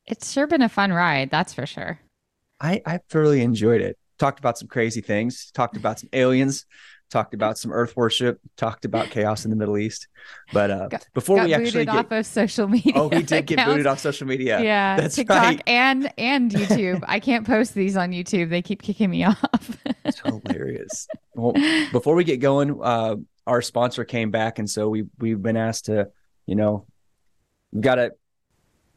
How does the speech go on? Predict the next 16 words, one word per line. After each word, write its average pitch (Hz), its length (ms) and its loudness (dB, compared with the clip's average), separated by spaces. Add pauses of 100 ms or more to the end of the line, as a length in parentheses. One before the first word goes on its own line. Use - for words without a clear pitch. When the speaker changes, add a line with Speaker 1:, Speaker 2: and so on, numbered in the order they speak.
(720)
Speaker 2:
keep - 220 0
this 139 160 0
thing 127 160 0
running. 123 260 0
So 107 420 -4 (600)
knock 127 260 -2
this 131 220 -6
out, 131 220 0
then 117 80 -4
we'll 110 80 -4
get 110 140 -8
to - 60 -14
the, 101 180 -8 (280)
the 107 120 -8
real 107 200 -4
stuff. 98 400 -4